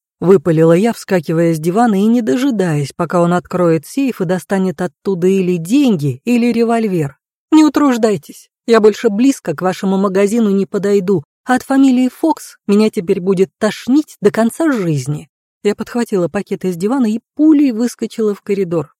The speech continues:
оттуда в залу и на улицу. Слава богам, в которых я не верила, но за мной никто не погнался. Поймав на проспекте первого же возницу, буркнула короткое приказание:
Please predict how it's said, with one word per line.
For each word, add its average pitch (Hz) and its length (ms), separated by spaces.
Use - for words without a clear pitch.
оттуда 180 440
в 160 40
залу 185 380
и 175 80
на 190 180
улицу. 160 500
Слава 294 380
богам, 185 560
в - 120
которых 175 400
я 170 180
не 165 180
верила, 180 460
но 185 120
за 180 160
мной 190 260
никто 185 380
не 175 140
погнался. 170 920
Поймав 175 400
на 156 80
проспекте 165 540
первого 156 460
же 151 140
возницу, 165 560
буркнула 165 520
короткое 175 500
приказание: 170 680